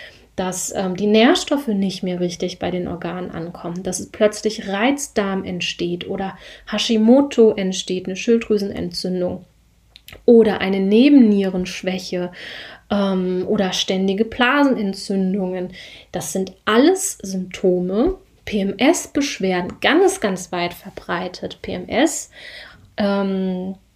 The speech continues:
die prä-, das prämenstruelle Syndrom, also die Probleme vor der Periode oder auch während der Periode,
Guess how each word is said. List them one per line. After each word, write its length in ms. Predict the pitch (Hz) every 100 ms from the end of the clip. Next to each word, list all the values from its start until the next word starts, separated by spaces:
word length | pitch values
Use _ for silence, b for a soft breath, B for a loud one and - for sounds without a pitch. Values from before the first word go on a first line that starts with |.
| _ _ _ _ _ _ _ _
die 320 | 190 185 185 180
prä-, 300 | - 190 185
das 220 | 185 -
prämenstruelle 800 | - 214 202 185 - - 190 175
Syndrom, 560 | 175 180 - 226 330 226
also 160 | 208
die 80 | -
Probleme 680 | - 190 - 196 185 185 -
vor 380 | - - 226 269
der 120 | 285
Periode 720 | 277 247 240 240 226 226 220
oder 380 | 175 165 - -
auch 140 | -
während 380 | 247 277 262 240
der 60 | 220
Periode, 760 | - 208 208 202 202 196 196